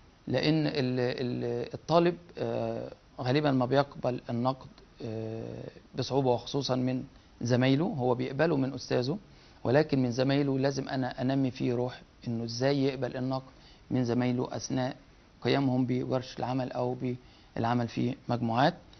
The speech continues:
تقويم الأعمال الفنية الفردية والجماعية بشكل دوري، وده مهم جدًا إن أنا أعمل عملية تقويم بشكل دوري، عشان عملية التقويم تتخللها عمليات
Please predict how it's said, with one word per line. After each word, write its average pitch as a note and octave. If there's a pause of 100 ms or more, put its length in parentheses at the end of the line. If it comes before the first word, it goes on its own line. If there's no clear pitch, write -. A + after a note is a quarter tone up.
(300)
تقويم F#3 (100)
الأعمال C3+
الفنية B2+
الفردية B2
والجماعية B2+
بشكل - (420)
دوري، A2+ (280)
وده C3+
مهم B2+
جدًا B2+ (300)
إن A#2+
أنا B2+
أعمل A#2+
عملية A#2 (400)
تقويم B2
بشكل B2
دوري، B2+ (360)
عشان D#3
عملية C#3+
التقويم C#3+ (640)
تتخللها C#3
عمليات C3